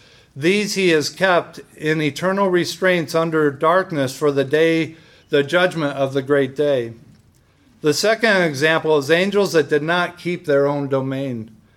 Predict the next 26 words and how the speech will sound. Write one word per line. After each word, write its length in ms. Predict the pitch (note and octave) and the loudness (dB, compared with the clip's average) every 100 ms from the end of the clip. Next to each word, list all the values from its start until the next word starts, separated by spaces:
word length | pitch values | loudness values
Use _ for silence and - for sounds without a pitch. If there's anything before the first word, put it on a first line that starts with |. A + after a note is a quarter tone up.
| _ _ _ _ D3+ | _ _ _ _ -2
This 220 | F#3+ A3+ | 0 2
is 140 | G#3 | 2
a 100 | F#3+ | 2
reference 500 | F3 F#3 F#3 F#3 - | 2 0 2 -2 -2
to 160 | - F3 | -4 -4
the 200 | D#3 D#3 | 0 0
angels 480 | F3+ F#3+ E3 D3 B2+ | 2 0 0 0 2
that 200 | C#3 C3+ | 0 0
sinned 500 | - F3+ E3+ D3 C3+ | -2 2 2 0 0
in 200 | C3+ B2+ | -2 0
Genesis 640 | D3+ E3 D#3 - D3+ B2+ | 0 0 -2 -2 -2 -2
six, 460 | - F#3 D#3+ - C3+ | -2 0 0 -2 -4
one 280 | D3+ D3+ | -2 -2
through 240 | - C#3 B2+ | 0 0 0
three. 520 | - D#3+ D3+ A2+ G#2+ - _ _ _ _ _ _ | -2 0 0 0 -4 -12 _ _ _ _ _ _
Here 200 | - G#3 | -2 0
are 60 | G#3 | 0
some 260 | G3 F#3+ F3+ | 0 2 4
observations 880 | F3+ - E3 C#3+ E3+ F3 D#3+ C#3 | 2 0 -2 2 2 0 -4 -4
we 140 | C#3+ D3 | -4 -4
can 200 | C#3+ C#3 | -4 -2
make 260 | D#3+ E3 A#2+ | 2 0 -2
from 240 | D3 C3+ | -6 -2
our 120 | C3 | -2
passage. 680 | B2 D3+ D3+ D3+ B2 A#2 - - - - _ _ _ _ _ | -2 0 0 0 -4 -8 -12 -20 -20 -20 _ _ _ _ _
First, 640 | C3 - G3+ D#3 C3 - | -8 0 4 4 0 -8